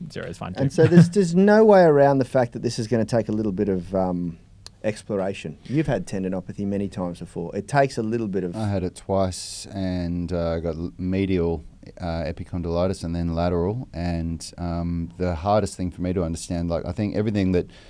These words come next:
Speaker 3: you guys have just said is, is, is the way to explain it. But even for somebody like me, what made the most sense uh, and what I mean by w-, somebody like me, I mean somebody that is a personal trainer and that gets this stuff. What made the most sense was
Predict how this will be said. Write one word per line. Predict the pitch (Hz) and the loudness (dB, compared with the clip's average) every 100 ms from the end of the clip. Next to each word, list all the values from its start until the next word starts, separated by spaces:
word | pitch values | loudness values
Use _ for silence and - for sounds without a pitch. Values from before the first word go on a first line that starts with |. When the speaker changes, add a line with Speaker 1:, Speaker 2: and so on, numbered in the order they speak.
| - - | -18 -8
Speaker 3:
you | 101 | 2
guys | 101 87 | 4 4
have | 80 | 0
just | 90 - - | -4 -6 0
said | 104 87 | 2 2
is, | 85 - | 0 -4
is, | - 90 73 - - | -6 -6 -6 -12 -8
is | 92 - | -8 -6
the | 85 76 - | -8 -8 -12
way | 87 98 95 | 0 2 2
to | |
explain | 85 - - 98 | -2 -4 -2 0
it. | 95 | -2
But | - - - | -4 -8 -4
even | 104 98 | -2 -2
for | - | -6
somebody | 92 101 90 92 | -6 -4 -2 0
like | 87 - | 0 0
me, | 95 98 | 0 0
what | 87 90 - | 2 0 0
made | 95 87 | -2 -2
the | 87 | -2
most | 90 92 - | -2 -2 -4
sense | 107 90 80 - - - - - - - - - | -4 -4 -6 -10 -14 -20 -20 -20 -20 -20 -20 -6
uh, | 101 101 98 | 2 4 4
and | 104 | 4
what | 104 | 4
I | |
mean | 98 98 | 4 4
by | 95 | 4
w-, | 92 - | 2 0
somebody | - 92 95 | -4 0 2
like | 90 82 | 2 2
me, | 101 | 2
I | 95 | 2
mean | 92 92 | 2 0
somebody | - 95 90 87 | -2 -2 0 0
that | 87 | 2
is | 92 90 | 2 0
a | 87 - | -4 -8
personal | - 98 - 95 87 | -6 -6 -4 -6 -4
trainer | 98 92 90 | -2 0 0
and | 85 | -2
that | 73 | -4
gets | - 92 - | -2 -2 -2
this | 101 87 | -6 -6
stuff. | - 92 85 - - | -4 -4 -4 -6 -8
What | 98 104 | -2 0
made | 107 101 | 2 0
the | 87 | 0
most | 90 95 - | -2 -2 -2
sense | 98 90 - | -4 -4 -4
was | 92 90 - | -4 -4 -6